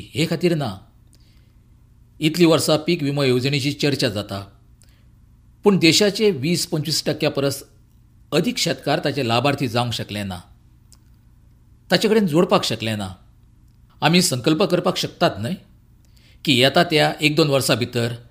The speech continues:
आमी उण्यांत उणें देशांतल्या पन्नास टक्के शेतकारांक पीक विमो येवजणेक जोडपाक शकतले। इतलीच म्हाका तुमची मदत जाय, कारण जर तो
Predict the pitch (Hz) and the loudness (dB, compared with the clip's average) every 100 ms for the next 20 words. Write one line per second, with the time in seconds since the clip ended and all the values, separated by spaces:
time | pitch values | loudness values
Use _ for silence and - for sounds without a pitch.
0 | _ _ _ _ - 185 180 131 143 208 | _ _ _ _ 0 2 2 0 0 0
1 | 214 - 139 147 123 107 127 156 143 139 | -2 -10 -4 -2 -2 -2 -2 -2 -4 -4
2 | 139 - 151 180 214 - 156 - 143 127 | -4 -4 -2 0 -2 -2 -4 -4 -4 -4
3 | - 127 117 107 110 _ - _ - - | -6 -4 -2 -2 -8 _ -20 _ -20 -2
4 | 185 190 151 139 120 117 123 120 120 - | 0 2 0 0 0 0 -2 -2 -6 -8
5 | 117 120 113 - - - 104 107 - _ | -4 -2 -4 -4 -10 -12 -12 -14 -18 _
6 | _ - _ _ _ _ _ _ _ - | _ -20 _ _ _ _ _ _ _ -20
7 | _ - _ _ _ _ _ _ _ - | _ -20 _ _ _ _ _ _ _ -6
8 | 131 165 196 185 170 151 147 135 113 110 | -4 -2 -4 -2 -2 -2 -2 -2 -2 -4
9 | 92 95 92 - - _ - - - - | -4 -8 -8 -18 -20 _ -20 -20 -4 4
10 | 202 233 214 254 | 4 4 0 0